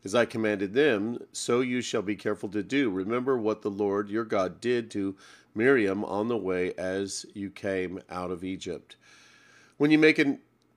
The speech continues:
when you make your neighbor a loan of any sort, you shall not go into his house and collect his pledge. You shall stand outside, and the man whom you make the loan shall bring the pledge out to you. And if he is a poor man, you shall not sleep in his pledge. You shall restore him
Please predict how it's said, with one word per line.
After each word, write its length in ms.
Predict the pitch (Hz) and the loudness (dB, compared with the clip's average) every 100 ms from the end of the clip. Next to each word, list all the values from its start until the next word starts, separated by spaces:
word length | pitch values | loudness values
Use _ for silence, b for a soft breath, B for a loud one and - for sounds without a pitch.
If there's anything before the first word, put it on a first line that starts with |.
| _ | _
when 200 | 131 135 | -2 2
you 80 | 139 | 6
make 240 | 147 156 | 6 6
your 80 | 160 | 4
neighbor 440 | 139 123 117 151 | 4 4 4 2
a 120 | 135 | 2
loan 340 | 120 123 127 147 | 2 4 4 2
of 100 | 123 | 2
any 140 | 123 | 0
sort, 360 | 127 - 123 160 | -2 0 2 2
you 100 | 139 | 0
shall 180 | - 123 | 0 2
not 220 | 127 127 | 2 2
go 180 | 131 127 | 0 0
into 200 | 127 139 | 0 -2
his 140 | 117 | 0
house 340 | 117 110 127 | 2 2 2
and 80 | 120 | -4
collect 280 | 117 117 113 | 0 0 0
his 140 | 117 | -2
pledge. 480 | 101 - 170 123 87 | -2 0 4 2 2
You 80 | 104 | -4
shall 240 | 104 113 | -2 -2
stand 340 | 104 - 113 117 | -2 -2 0 0
outside, 540 | 127 110 113 104 127 | 0 0 0 2 2
and 100 | 135 | 0
the 40 | 110 | -2
man 280 | 107 117 | 0 0
whom 220 | 117 120 123 | 0 -2 -2
you 100 | 127 | -2
make 260 | 107 110 | -2 -2
the 60 | 123 | -2
loan 320 | 110 95 120 | -2 -2 -2
shall 180 | 123 110 | -4 -6
bring 320 | 87 107 127 | -2 0 0
the 80 | 135 | -2
pledge 320 | 110 104 92 | 0 -2 0
out 200 | 104 98 | -2 -2
to 100 | - | -6
you. 300 | 113 151 131 B B B B B | -2 0 0 B B B B B
And 80 | 139 | 2
if 80 | 143 | 6
he 80 | |
is 100 | 139 | 4
a 60 | 120 | 4
poor 260 | 107 135 151 | 2 4 6
man, 300 | 123 127 139 | 6 4 2
you 80 | |
shall 220 | 120 123 117 | 0 0 0
not 400 | 117 123 139 - _ _ | 2 2 2 -2 _ _
sleep 560 | - - 151 139 92 - | -6 -2 0 2 0 -4
in 180 | 117 | -2
his 180 | 113 117 | 0 -2
pledge. 460 | - 143 127 92 87 | -2 2 2 2 -2
You 80 | 104 | -4
shall 220 | 117 107 | -2 0
restore 480 | 107 - 143 139 117 | -2 -4 -2 0 2
him 260 | 107 104 | 2 0